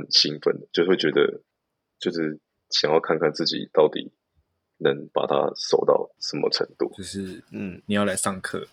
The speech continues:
Speaker 2: 意思？
Speaker 1: 没有，我，我觉得有一部分就是，就是他会这样子，可能某部分是因为他的伤势还没有完全、很，完全康复吧，所以我觉得可能他在做很多的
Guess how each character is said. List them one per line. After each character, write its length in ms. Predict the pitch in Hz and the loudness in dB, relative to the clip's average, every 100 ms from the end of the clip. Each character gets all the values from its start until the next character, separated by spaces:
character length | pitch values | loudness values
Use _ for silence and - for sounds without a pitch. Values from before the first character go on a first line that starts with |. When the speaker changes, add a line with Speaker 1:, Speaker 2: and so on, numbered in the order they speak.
| - | -18
Speaker 2:
意 60 | - | -14
思？ 200 | - 80 _ | -12 -14 _
Speaker 1:
没 80 | 98 | 8
有， 260 | 98 90 85 | 10 8 8
我， 300 | 92 95 - _ | 6 4 2 _
我 100 | 113 | 4
觉 80 | 135 | 6
得 60 | |
有 80 | 139 | 6
一 40 | 104 | 6
部 140 | 123 | 4
分 260 | 120 117 98 | 6 6 4
就 120 | 110 | 0
是， 340 | 107 101 92 - - | 2 2 2 -6 -8
就 140 | 127 | -4
是 160 | 120 110 | -2 0
他 240 | 110 104 | 2 4
会 200 | 107 101 | 8 6
这 140 | 92 101 | 6 2
样 140 | 92 | 2
子， 120 | 82 | 0
可 120 | 78 | 4
能 320 | 80 73 73 - _ _ _ _ _ _ _ _ _ _ | 4 4 0 -6 _ _ _ _ _ _ _ _ _ _
某 220 | - 82 82 | 4 4 4
部 100 | 92 | 4
分 220 | 101 90 | 4 4
是 140 | 98 | 2
因 100 | 92 | 4
为 100 | 87 | 4
他 200 | 82 82 | 4 2
的 140 | 76 71 | 4 4
伤 220 | 80 78 | 2 -2
势 120 | - | -2
还 120 | 80 76 | -4 0
没 100 | 73 | 2
有 60 | |
完 140 | - 76 | 2 0
全、 120 | - - - _ - _ _ - - | -4 -8 -16 _ -20 _ _ -12 -2
很， 100 | 80 - | -2 4
完 120 | 82 | 2
全 220 | 78 78 | 4 0
康 240 | 71 71 71 | 0 -4 -2
复 180 | 80 - | -4 -4
吧， 160 | - | -6
所 180 | - 85 | 2 4
以 100 | 82 | 6
我 80 | 76 | 4
觉 180 | 76 80 | 2 2
得 60 | |
可 80 | 90 | 2
能 140 | 73 71 | 0 2
他 160 | 80 | 4
在 140 | 80 78 | 4 4
做 200 | - 78 | 4 0
很 140 | 71 | 2
多 160 | 73 | 0
的 100 | 73 | 4